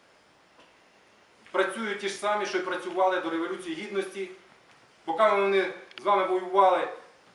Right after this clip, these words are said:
продовжуємо воювати, зустрічаємо, ховаємо своїх побратимів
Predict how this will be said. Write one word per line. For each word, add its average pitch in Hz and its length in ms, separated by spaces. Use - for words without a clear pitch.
продовжуємо 180 600
воювати, 180 680
зустрічаємо, 190 640
ховаємо 190 360
своїх 185 220
побратимів 185 640